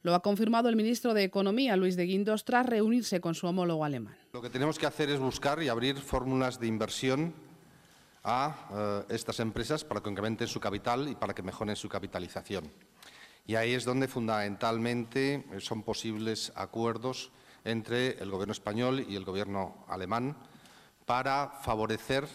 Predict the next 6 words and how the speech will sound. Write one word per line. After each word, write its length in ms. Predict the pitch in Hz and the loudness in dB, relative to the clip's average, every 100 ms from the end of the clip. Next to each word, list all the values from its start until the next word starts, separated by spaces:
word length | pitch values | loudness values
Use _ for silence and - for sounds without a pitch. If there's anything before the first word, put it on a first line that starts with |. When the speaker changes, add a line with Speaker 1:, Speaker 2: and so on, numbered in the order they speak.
| - - - _ _ _ _ | -18 -20 -20 _ _ _ _
Speaker 2:
la 180 | - 135 | -2 0
inversión 640 | 143 131 127 - 135 170 - - - - - - - _ _ _ | 2 2 0 2 2 2 -4 -18 -20 -20 -20 -20 -20 _ _ _
de, 520 | 104 139 160 175 - | 2 4 4 0 -6
eh, 420 | 92 104 98 90 87 | -6 -4 -2 -4 -6
inversores 520 | 104 104 - 131 123 | -2 0 2 0 0
privados 640 | - 113 110 117 185 - | -2 2 2 2 -2 -6